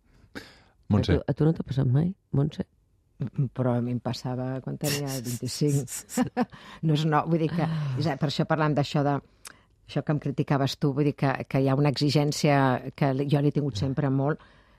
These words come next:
Speaker 3: eh, amb el
Speaker 2: Sí,
Speaker 3: cos.
Speaker 2: sí.
Speaker 3: Molt, vull dir que... Bé, però que, que no m'ha portat ni a operar-me ni a res d'això, i això no ho faré.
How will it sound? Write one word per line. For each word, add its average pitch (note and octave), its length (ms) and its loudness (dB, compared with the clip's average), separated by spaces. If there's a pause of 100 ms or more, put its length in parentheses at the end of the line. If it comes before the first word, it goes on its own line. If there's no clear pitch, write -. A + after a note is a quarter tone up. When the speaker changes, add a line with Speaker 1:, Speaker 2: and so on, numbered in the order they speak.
(140)
Speaker 3:
eh, - 100 -6
amb B2 320 0
el A2+ 60 -2
Speaker 2:
Sí, A2+ 100 4
Speaker 3:
cos. G#2+ 240 2 (160)
Speaker 2:
sí. - 240 -2
Speaker 3:
Molt, C3 320 -2 (140)
vull B2+ 260 -4
dir A#2+ 80 -4
que... C3 240 -4
Bé, D#3+ 160 -4
però D3 220 0 (160)
que, E3 100 0 (320)
que C#3+ 180 0
no D3+ 140 4
m'ha D#3+ 180 4
portat D#3+ 440 0
ni D#3+ 80 0
a D3 40 0
operar-me D3 480 -2
ni E3+ 120 2
a C#3 40 0
res C#3 160 0
d'això, C#3+ 220 2
i F3+ 80 4
això D3 260 2 (160)
no D3+ 220 2
ho - 20 -16
faré. B2+ 300 0